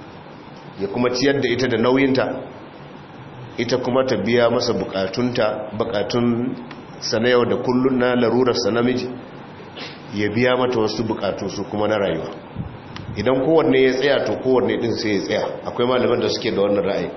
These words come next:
In ta tsaya, ta ce ba saduwa, to shi ma sai ya tsaya ce ba abinci.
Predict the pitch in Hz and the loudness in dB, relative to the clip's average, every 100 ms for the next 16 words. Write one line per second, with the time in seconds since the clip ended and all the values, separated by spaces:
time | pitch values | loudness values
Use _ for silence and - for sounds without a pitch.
0 | - - - - 135 156 160 170 151 147 | -12 -16 -12 -4 0 2 4 6 4 4
1 | 143 - - - - - - - 143 143 | 2 -2 -6 -10 -12 -14 -16 -8 -2 2
2 | 147 147 143 123 117 135 131 131 127 117 | 4 4 4 2 4 4 4 2 0 0
3 | 131 135 135 135 127 127 110 113 110 104 | 0 0 2 0 0 0 0 0 0 0
4 | 95 95 - | -2 -6 -8